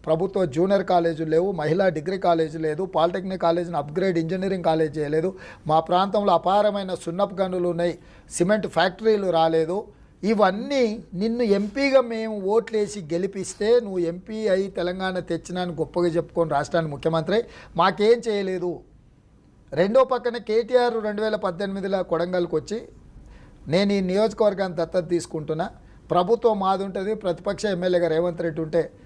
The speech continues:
మీకు అభివృద్ధి జరగదు" అని ప్రజలకు చెప్పి దత్తత తీసుకుంటున్నా అని చెప్పిండు. తర్వాత కుట్రలు చేసిండు, ఆ తర్వాత గెలిచిండు. మరి ఈ ఐదేళ్లలో మీరు చెప్పినటువంటి చేసిన అని విశ్వాసం నీకుంటే, గతంలో మీరు ఇక్కడ నుంచి ఎంపీగా పోటీ చేశారు కాబట్టి ఇప్పుడు వచ్చి ఎమ్మెల్యేగా కొడంగల్లో పోటీ చేయండి, ఇక్కడ ప్రజలు తీర్పిస్తారు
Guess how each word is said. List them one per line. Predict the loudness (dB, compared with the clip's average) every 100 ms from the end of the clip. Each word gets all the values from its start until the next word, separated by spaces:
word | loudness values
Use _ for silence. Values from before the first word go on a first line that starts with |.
| -18 -4
మీకు | -2 0
అభివృద్ధి | 0 0 0 0
జరగదు" | -2 0 0 0 -8 -20 -20 -20 -20 -20 -20 -20 -2 -2
అని | 0
ప్రజలకు | 0 2 0 0
చెప్పి | -2 -2
దత్తత | -2 0 0 0
తీసుకుంటున్నా | -2 -4 -6 -4 -2
అని | -2
చెప్పిండు. | -2 0 -2 -4 -18 -20 -10 2
తర్వాత | 4 6 4
కుట్రలు | -2 -6 -6 -4
చేసిండు, | -4 -4 -6 -8 -14 _ -2
ఆ | 0
తర్వాత | 2 0 0
గెలిచిండు. | -2 -4 -6 -18 -18 -2
మరి | 2 4
ఈ |
ఐదేళ్లలో | 4 4 2 0 2 0 0
మీరు | -2 -4
చెప్పినటువంటి | -6 -8 -4 -2 -2 -2 -4 -2
చేసిన | -2 -2 -2
అని | -2 -2
విశ్వాసం | -4 2 4 4 2 -2
నీకుంటే, | -4 -8 -8 -6 -4 -6 -10 -20 _ _ _ -20 _ _ -12 0 2
గతంలో | 4 4 4
మీరు | 4 -2
ఇక్కడ | -2 -4
నుంచి | -6 -6
ఎంపీగా | -6 -2 -2
పోటీ | 0 -4 -4
చేశారు | -8 -6 -2
కాబట్టి | 0 -2 -4
ఇప్పుడు | -6 -4
వచ్చి | -4 -2 0
ఎమ్మెల్యేగా | 0 2 2 2
కొడంగల్లో | 0 0 0 0 0
పోటీ | 0 -2 0
చేయండి, | 0 0 0
ఇక్కడ | -4 -2
ప్రజలు | 0 0 0
తీర్పిస్తారు | 0 0 0 0 -2 0 0 -2